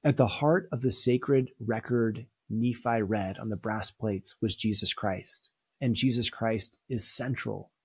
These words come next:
in the record Nephi will keep. As we come to an end of today's class, I want us to pause and think for a moment, what could you do based on today's class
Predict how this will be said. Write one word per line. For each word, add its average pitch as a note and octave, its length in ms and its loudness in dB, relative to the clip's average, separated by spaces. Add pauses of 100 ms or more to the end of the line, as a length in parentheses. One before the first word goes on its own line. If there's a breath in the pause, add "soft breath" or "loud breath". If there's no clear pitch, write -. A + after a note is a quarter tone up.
(180)
in B2 120 2
the A2 120 4
record G#2 520 -2
Nephi G#2+ 360 2
will F#2+ 240 -2
keep. - 320 -10 (1400 soft breath)
As D3+ 140 6
we E3 60 12
come F3+ 200 4
to A3+ 120 6
an D#3 80 8
end A#2+ 280 4
of C3 220 -4
today's B2+ 360 2
class, G2+ 540 -4
I A#2+ 80 -2
want G3+ 140 0
us G3 100 -4
to A#3 80 2
pause G2+ 680 -6
and B2 160 -2
think E3+ 160 0
for D#3+ 160 0
a B2+ 40 4
moment, G#2 480 0 (220)
what F#3+ 160 0
could G#3 180 2
you G3 200 4
do A#2 500 0 (280)
based B2+ 260 4
on C#3 120 2
today's A#2 360 0
class G2+ 500 -6